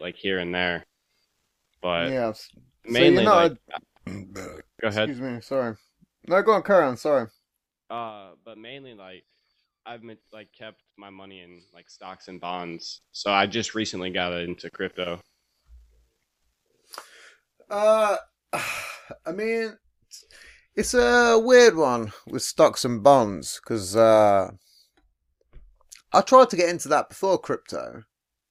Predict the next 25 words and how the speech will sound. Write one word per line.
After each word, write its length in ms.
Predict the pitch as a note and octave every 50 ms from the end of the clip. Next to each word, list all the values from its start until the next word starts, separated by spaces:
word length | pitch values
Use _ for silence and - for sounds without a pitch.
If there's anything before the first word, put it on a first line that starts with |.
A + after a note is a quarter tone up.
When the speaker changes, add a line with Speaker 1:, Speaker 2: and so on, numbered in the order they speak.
| _ _ _ -
Speaker 2:
and 80 | G2+ A#2+
I 40 | B2
couldn't 440 | - - A#3 A3 G3 D#3+ C3 - - _ _ _ _ - A#2 G#2+ _ _
do 180 | - D#3 D3 A#2+
fuck 720 | - - - - - - - _ - A#3+ A#3 G#3+ - -
all. 480 | A3+ G#3+ G#3+ G3+ D3+ - - - - _ _ _ _ _ _ _ _ -
I 60 | -
couldn't, 380 | - - G#3 G3+ F#3+ E3+ D#3
I 60 | D3 D3+
couldn't 260 | - A3 G3+ F3+ C#3
get 200 | D#3 D3 B2 A#2+
shit. 360 | - - - G#3+ G3 B2 - - _ _ - - - - _ _ -
Uh, 180 | A#2+ B2+ C3
I 20 | -
went 180 | C3+ D#3 D3+
on 80 | C#3+ -
plus 280 | - - F3+ E3+ -
five 300 | - - E3+ D3+ C#3+ C3+
hundred, 800 | - F#3 G3 F#3+ F#3 E3+ E3 F#3 F#3+ F#3+ F#3 F#3 F3+ E3+ E3+ E3 -
the, 260 | - B2 D3+ E3+ E3 C#3 C3
the 200 | B2+ D3+ D#3 D3+
numerous, 800 | F3+ G3 G#3 G#3 G3 D#3+ B2+ A2 F#2+ D2+ - - - - - - _
numerous 460 | - D3+ E3+ D3+ C3 A2+ A2 G#2+ -
fucking 300 | - - B2+ A#2 - A2
things. 300 | - B2+ C3 A2+ F#2+ -